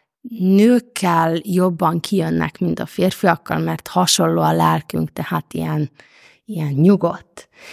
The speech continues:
És én elsősorban, hát nőknek ajánlanám a lovaglást, mert tényleg nagyon sok mindenre megtanít. Főleg az önbizalmat is tudja építeni,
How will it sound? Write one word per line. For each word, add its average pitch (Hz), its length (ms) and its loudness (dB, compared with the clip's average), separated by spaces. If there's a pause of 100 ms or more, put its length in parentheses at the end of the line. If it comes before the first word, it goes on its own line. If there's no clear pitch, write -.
(120)
És - 220 -6
én 165 120 -2
elsősorban, 190 1040 0 (220)
hát - 220 -8
nőknek 196 520 0
ajánlanám 196 760 0
a 180 60 0
lovaglást, 190 680 0
mert 196 200 -4
tényleg 190 380 2
nagyon 170 280 -2
sok 175 260 -10
mindenre 170 400 -4
megtanít. 170 540 -4 (720)
Főleg 240 460 2
az 165 200 -4
önbizalmat 170 840 2
is - 320 -6 (160)
tudja 180 420 2
építeni, 170 680 -2